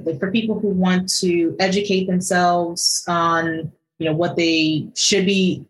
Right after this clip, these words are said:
thinking about, how they should be talking to their family members and their friends and their elected officials, um, do you have any resources that they can, um,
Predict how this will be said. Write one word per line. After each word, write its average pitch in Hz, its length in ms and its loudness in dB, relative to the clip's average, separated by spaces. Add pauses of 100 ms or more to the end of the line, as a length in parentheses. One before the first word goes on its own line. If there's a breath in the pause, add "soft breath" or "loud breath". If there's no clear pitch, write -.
(160)
thinking 202 420 2
about, 180 500 2
how 170 100 2
they 170 140 0
should 170 160 -2
be 170 120 0
talking 175 360 -2
to 175 120 -2
their 170 160 0
family 170 300 0
members 160 400 0
and 151 100 0
their 147 120 0
friends 165 360 -4
and 160 100 -2
their 156 100 2
elected 147 280 -2
officials, 160 580 -4 (380)
um, 165 220 0
do 175 80 2
you 175 60 2
have 175 80 0
any 170 140 2
resources 160 460 -2
that 151 160 -2
they 156 100 0
can, 151 540 0
um, 147 420 0